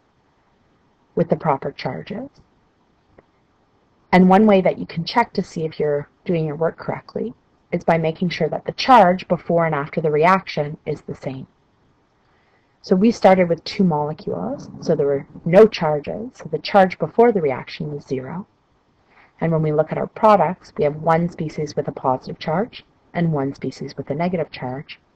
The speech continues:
So again, we've maintained our charge of zero. Now our second job here is to identify the conjugate acid-base pairs. And so the pairs,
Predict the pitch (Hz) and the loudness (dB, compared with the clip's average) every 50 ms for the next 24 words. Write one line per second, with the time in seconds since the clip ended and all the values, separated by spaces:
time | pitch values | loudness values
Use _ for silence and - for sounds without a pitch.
0 | _ _ _ - - 156 151 156 208 190 170 147 139 139 151 175 - _ _ _ | _ _ _ -2 0 0 2 4 4 4 4 4 0 -2 -4 -8 -10 _ _ _
1 | _ - 175 151 156 147 139 139 139 - - 123 120 120 127 135 - - - - | _ -8 -6 -4 -4 -4 -4 -4 -6 -8 -10 -12 -12 -12 -12 -14 -16 -18 -18 -20
2 | - - - - - 143 143 - - - 120 113 - - - - _ - - - | -20 -20 -12 -8 -6 -6 -6 -6 -8 -10 -10 -12 -12 -12 -14 -14 _ -12 -14 -14
3 | - - - - _ _ _ _ _ _ _ _ _ _ _ _ - - _ _ | -14 -16 -20 -20 _ _ _ _ _ _ _ _ _ _ _ _ -20 -20 _ _
4 | _ _ _ _ _ _ _ _ _ _ _ _ _ _ _ _ - - _ _ | _ _ _ _ _ _ _ _ _ _ _ _ _ _ _ _ -20 -20 _ _
5 | _ _ _ _ _ _ _ - 160 160 165 170 - - 262 269 - 233 202 185 | _ _ _ _ _ _ _ -2 2 2 2 2 4 2 2 4 4 2 4 4
6 | 214 208 214 226 220 - - 147 143 143 147 - - - 160 151 151 - - - | 6 6 6 6 4 2 0 0 0 0 -2 -2 0 0 0 0 0 -4 -12 -8
7 | - - 151 143 143 143 147 151 - _ _ _ _ _ _ _ _ _ _ _ | -4 -2 0 0 0 0 -2 -4 -8 _ _ _ _ _ _ _ _ _ _ _
8 | _ _ _ _ _ _ _ _ _ _ _ _ _ _ _ _ _ _ - 180 | _ _ _ _ _ _ _ _ _ _ _ _ _ _ _ _ _ _ -2 0
9 | 175 - 170 156 156 - - - 151 139 139 139 139 143 - - 165 - - 165 | 4 4 4 4 4 0 -4 -2 0 2 2 2 0 -2 -4 -6 -6 -4 0 0
10 | 156 151 151 - 147 160 139 131 127 139 - - 143 - 139 135 139 - - - | 0 0 0 -2 -2 -2 -2 -2 -4 -8 -10 -12 -10 -8 -8 -10 -10 -10 -14 -14
11 | - 113 - - - - - - - - _ _ _ _ _ _ _ _ _ _ | -14 -12 -12 -12 -14 -14 -16 -18 -20 -20 _ _ _ _ _ _ _ _ _ _
12 | _ _ _ _ _ _ _ - - 156 156 - 165 151 151 - - - 269 254 | _ _ _ _ _ _ _ -10 -8 -6 -2 -2 -2 -2 -2 -4 -4 -2 0 0
13 | 165 139 135 160 196 226 - - - | 2 0 0 -2 -4 -6 -8 -12 -16